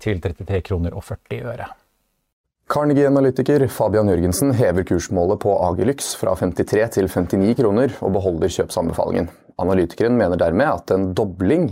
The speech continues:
Speaker 2: i plastgjenvinningsselskapet ikke er usannsynlig. Det samme meglerhuset tok Agelux på børs da grønne aksjer og S G tok helt av høsten tjue tjue, men siden har det stilnet i aksjen. Nå har selskapet presentert fremskritt i teknologien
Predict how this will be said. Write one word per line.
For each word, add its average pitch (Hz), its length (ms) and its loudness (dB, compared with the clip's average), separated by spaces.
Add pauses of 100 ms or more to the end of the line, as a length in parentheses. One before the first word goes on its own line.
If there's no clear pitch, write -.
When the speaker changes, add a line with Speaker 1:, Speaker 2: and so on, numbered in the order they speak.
Speaker 2:
i 92 160 0
plastgjenvinningsselskapet 90 1500 -2 (160)
ikke - 380 -4 (100)
er 85 160 0
usannsynlig. - 560 -2 (760)
Det 92 80 0
samme 110 220 0
meglerhuset 92 500 0
tok 117 240 -2
Agelux 92 340 0
på 95 140 -4
børs 127 220 2 (100)
da 107 160 2
grønne 95 320 2
aksjer 107 320 -2
og 101 140 2
S - 100 -6
G 101 140 2 (100)
tok - 320 -6
helt 110 320 0
av 110 220 0 (180)
høsten 101 400 -2
tjue 98 240 2
tjue, 107 300 4 (420)
men 87 160 -2
siden 120 460 0 (100)
har 92 140 0
det 87 80 -2
stilnet 92 500 -2
i 90 80 2
aksjen. - 300 -8 (760)
Nå 101 160 0
har 113 160 0
selskapet 98 380 0
presentert 98 500 0
fremskritt 117 560 -2
i - 80 0
teknologien 113 560 2